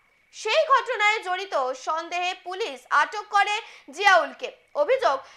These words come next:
থানার লকআপে প্রায় তিন দিন ধরে আটকে মারধর করা হয়। কাউকে তিন দিন ধরে থানায় আটকে রাখা নিয়ে প্রশ্ন তুলেছে আইনজীবীরা। এই ঘটনায়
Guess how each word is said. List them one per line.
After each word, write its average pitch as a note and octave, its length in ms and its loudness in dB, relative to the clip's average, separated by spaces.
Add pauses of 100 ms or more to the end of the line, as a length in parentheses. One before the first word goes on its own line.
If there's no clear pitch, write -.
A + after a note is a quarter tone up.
(120)
থানার G#4+ 520 6
লকআপে G4+ 560 2
প্রায় F4+ 280 4
তিন A4 240 -6
দিন A4+ 240 -6
ধরে F#4+ 300 0
আটকে F#4 680 4
মারধর F#4 460 2
করা C#4+ 260 4
হয়। B3+ 220 0 (200)
কাউকে D#4 460 -2 (280)
তিন A4+ 320 -2
দিন C5 240 0
ধরে A#4+ 260 -2
থানায় F#4+ 300 0
আটকে E4+ 440 2
রাখা G#4+ 280 0
নিয়ে C#4+ 240 -6
প্রশ্ন F4+ 440 -6
তুলেছে G4+ 420 -6
আইনজীবীরা। E4 720 0 (320)
এই E4+ 220 -2
ঘটনায় A4 480 0